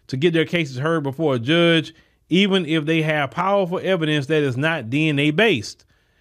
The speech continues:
They say over the past three decades, the proportion of criminal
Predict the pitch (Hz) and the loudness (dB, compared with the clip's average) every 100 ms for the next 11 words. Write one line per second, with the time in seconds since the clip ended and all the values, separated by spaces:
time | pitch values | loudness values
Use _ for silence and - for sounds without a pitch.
0 | - 139 160 139 165 190 180 139 170 175 | -6 0 0 2 0 2 0 0 -2 -2
1 | 160 170 151 135 185 185 180 175 147 127 | -4 -4 -4 -2 -2 0 0 0 -2 -6
2 | 120 180 180 175 143 131 180 165 127 | 0 2 2 0 -4 -2 -2 -2 -4